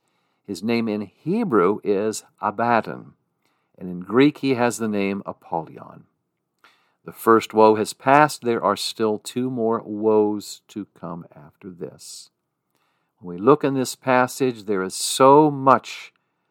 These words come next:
of grief happening that we have virtually the entire chapter, uh, uh,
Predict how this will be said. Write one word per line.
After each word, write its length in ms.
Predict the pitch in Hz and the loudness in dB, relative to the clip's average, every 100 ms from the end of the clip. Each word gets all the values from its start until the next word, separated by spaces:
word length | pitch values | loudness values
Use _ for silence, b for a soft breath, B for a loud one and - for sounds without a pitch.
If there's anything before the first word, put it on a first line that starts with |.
| _ _ _ - | _ _ _ -8
of 280 | 98 104 110 | -8 -8 -12
grief 420 | 107 131 135 - | 0 2 2 0
happening 640 | 107 113 - 120 92 80 - _ _ _ _ | 2 2 2 -4 -6 -10 -20 _ _ _ _
that 400 | 98 95 101 98 | -10 -2 0 0
we 200 | 110 113 | -6 -6
have 260 | 101 98 98 95 | -4 -4 -6 -10
virtually 920 | 98 95 127 139 - 120 104 104 90 | -20 -2 2 2 -2 -4 -2 -2 -6
the 360 | 95 104 101 101 | -10 -10 -8 -8
entire 540 | 95 - 117 110 104 | -10 -4 -2 0 -2
chapter, 760 | - - 143 135 - 92 87 - _ _ _ _ | -6 -6 -2 -2 -4 -4 -4 -6 _ _ _ _
uh, 300 | 80 90 95 90 | -10 -4 -4 -4
uh, 100 | 101 | -10